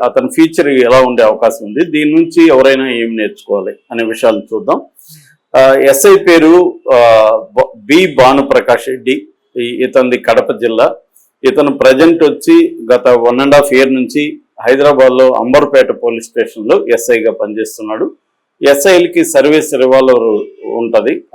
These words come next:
ఆ, so ఇ-, ఇతని దగ్గర కూడా ఒక రివాల్వర్ ఉంది.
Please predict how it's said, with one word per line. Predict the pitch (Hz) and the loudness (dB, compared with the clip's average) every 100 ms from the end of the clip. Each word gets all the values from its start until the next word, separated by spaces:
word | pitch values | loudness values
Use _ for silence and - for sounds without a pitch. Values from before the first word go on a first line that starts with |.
| 117 | 0
ఆ, | 110 104 107 - - - | 0 0 -4 -12 -16 -4
so | 127 120 | -2 0
ఇ-, | 120 120 - 127 | 0 -2 -2 -6
ఇతని | 117 123 120 | -4 -2 -2
దగ్గర | 117 117 | -2 -6
కూడా | 120 175 | -2 -2
ఒక | 139 113 | 0 -4
రివాల్వర్ | 110 113 110 120 | -2 -2 -2 -4
ఉంది. | 131 104 101 | -6 -8 -12